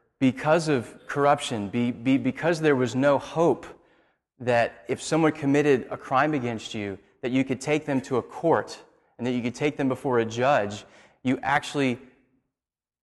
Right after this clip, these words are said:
committed jungle justice, where you found enough strong people to go and exact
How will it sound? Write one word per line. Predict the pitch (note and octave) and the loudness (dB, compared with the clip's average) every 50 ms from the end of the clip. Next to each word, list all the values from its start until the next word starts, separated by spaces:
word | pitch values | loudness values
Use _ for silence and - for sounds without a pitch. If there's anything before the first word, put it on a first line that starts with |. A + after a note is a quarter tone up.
| _ _ _ _ _ _ _ _ _ - | _ _ _ _ _ _ _ _ _ -4
committed | C3 B2+ C3+ C3 B2+ A2+ | -2 0 0 0 -2 -2
jungle | - - C3+ C3+ C#3 C3 C3+ A#2+ | -2 -2 -2 -2 -2 -2 -4 -4
justice, | A2 B2 C3 C#3+ - - A2 G2+ - - | -2 -2 -2 -2 -2 -6 -10 -10 -8 -4
where | B2 A#2 | -2 0
you | A#2 B2 | 0 0
found | A#2 - - C#3 C3+ C#3 C3 | -2 -2 0 2 2 4 4
enough | B2+ B2+ C3+ C3 B2+ - | 2 4 2 2 2 0
strong | - - C3+ B2+ C3+ D3 - | -4 0 2 2 2 2 0
people | - C3 A#2 - - A#2+ | -2 -6 -6 -4 -6 -6
to | A2+ A#2 | -4 -2
go | G#2+ A#2+ A#2+ A#2+ | 0 2 4 4
and | A#2+ A2+ | 2 2
exact | A2 G#2+ G#2 A#2 A#2 A#2 A#2 - - - | -2 -4 -2 0 2 2 0 -2 -6 -16